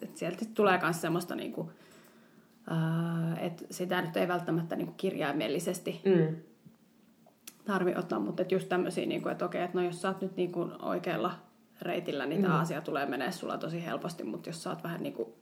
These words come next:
Speaker 2: Mm.
Speaker 1: <laughs> poissa
Speaker 2: Kyllä.
Speaker 1: polulta, niin, niin
Speaker 2: Kyllä.
Speaker 1: voi tulla jotain muuta. Tai sit just tää, tämmösiä, niinku, että okei, että tää tilanne näyttäytyy nyt sellaisena, että se, mikä on sussa itsessäni, on myös toisessa.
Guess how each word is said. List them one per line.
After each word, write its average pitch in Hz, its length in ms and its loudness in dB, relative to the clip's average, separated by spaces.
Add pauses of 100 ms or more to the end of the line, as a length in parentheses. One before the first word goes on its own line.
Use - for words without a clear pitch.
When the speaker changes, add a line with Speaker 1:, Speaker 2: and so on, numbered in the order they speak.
Speaker 2:
Mm. 175 300 2 (640)
Speaker 1:
<laughs> - 720 2
poissa 233 300 12
Speaker 2:
Kyllä. - 60 6
Speaker 1:
polulta, 214 460 12
niin, 202 220 8
niin 170 120 0 (260)
Speaker 2:
Kyllä. 180 260 10
Speaker 1:
voi 190 120 10
tulla 185 280 6
jotain 175 360 2
muuta. 175 220 4
Tai 185 200 6
sit 175 180 2
just 165 180 0
tää, 170 360 0
tämmösiä, 175 380 2
niinku, 165 280 0
että - 260 0
okei, - 180 0
että 165 120 -4
tää 175 120 0
tilanne 175 400 2
näyttäytyy 165 520 -2
nyt - 140 -4
sellaisena, - 480 -4
että 185 140 -8
se, 170 120 -6
mikä 175 220 -4
on 180 60 -2
sussa 165 260 -6
itsessäni, - 500 -6
on - 80 -8
myös - 220 -6
toisessa. - 500 -8